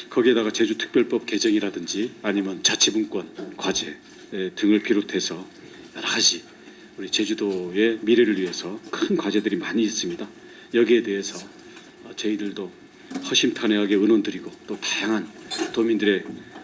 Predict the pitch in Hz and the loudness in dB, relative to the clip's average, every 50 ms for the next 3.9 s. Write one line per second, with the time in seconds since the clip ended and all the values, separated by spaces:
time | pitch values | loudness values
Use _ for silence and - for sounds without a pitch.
0 | - 107 98 104 110 127 123 101 98 104 85 80 82 - - - - - - 135 | -8 -4 -2 2 4 4 4 4 2 0 -2 -4 -8 -12 -10 -4 0 0 0 2
1 | 127 110 - - 98 - - 82 - - - - - - - - - - 98 95 | 0 -2 -2 -2 -4 -4 -4 -8 -12 -14 -20 -20 -20 -20 -20 -18 -12 -8 -8 -6
2 | - - 104 - - 117 110 101 101 95 92 95 90 - 90 87 - - 80 - | -6 -6 -2 2 4 4 4 4 2 0 -4 -6 -10 -10 -8 -8 -8 -8 -10 -12
3 | - - - - - - - - - - - - - 85 82 82 82 | -16 -18 -20 -20 -20 -20 -20 -20 -20 -20 -20 -20 -18 -18 -16 -18 -18